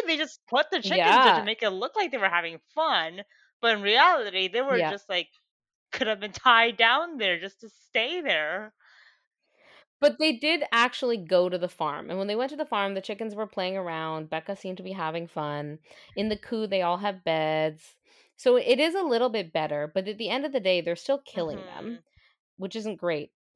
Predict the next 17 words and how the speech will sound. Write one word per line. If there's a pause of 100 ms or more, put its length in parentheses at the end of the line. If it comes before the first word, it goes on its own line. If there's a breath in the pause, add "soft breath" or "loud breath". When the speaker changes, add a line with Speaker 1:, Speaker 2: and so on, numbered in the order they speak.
Speaker 2:
for
that,
<laughs>
for
that
reason.
It's
still (160)
kinda
like
murder,
and
because (380 soft breath)
they (100)
force
these
chickens